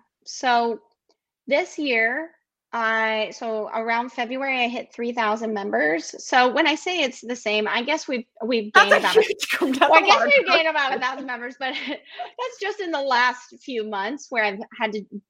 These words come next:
Speaker 1: work twice as hard, where it used to just, you know, kind of come pretty easily. But I think now, like Faith said, there's a lot more nine dollar offers out there. It's not as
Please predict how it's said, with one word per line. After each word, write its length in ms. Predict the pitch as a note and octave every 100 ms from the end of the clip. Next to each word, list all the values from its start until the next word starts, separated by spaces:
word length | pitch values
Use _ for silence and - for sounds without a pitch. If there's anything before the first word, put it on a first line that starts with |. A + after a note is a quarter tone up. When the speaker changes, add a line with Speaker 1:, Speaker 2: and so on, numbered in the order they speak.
| G#3
Speaker 1:
work 260 | A3+ A3+ A3+ -
twice 500 | - - A3 G#3 G3+
as 120 | G#3 -
hard, 560 | G3 F#3 F3+ B3 C#4+ - - - -
where 120 | A3
it 180 | G3 B3
used 280 | A#3+ - -
to 180 | G#3+
just, 500 | G#3+ G#3 G3 - - -
you 140 | B3+
know, 180 | G#3 G3
kind 320 | G3 A#3 A3
of 120 | A#3 -
come 480 | - F#3+ F#3+ G#3 G3
pretty 220 | G#3 G3
easily. 640 | - G3+ F#3+ A3 A#3+ C#4+ C4+
But 100 | A3+
I 80 | G#3+
think 260 | A#3 G#3+
now, 500 | G#3+ G#3 G#3+ G#3+ G#3+ G#3+ - -
like 160 | G3+ G3
Faith 300 | - G3 G3
said, 260 | - G#3 G#3
there's 160 | G#3+
a 60 | G#3+
lot 260 | G#3 G#3
more 200 | A3+ A3
nine 380 | G3+ F#3+ G3 G3+
dollar 320 | G3+ G3 F3+
offers 540 | E3+ F#3 - G3 G3 F#3+ -
out 180 | F#3 G#3
there. 280 | A3+ A3+ A#3+
It's 240 | A3+ G#3 -
not 220 | G3 - -
as 260 | G3 G3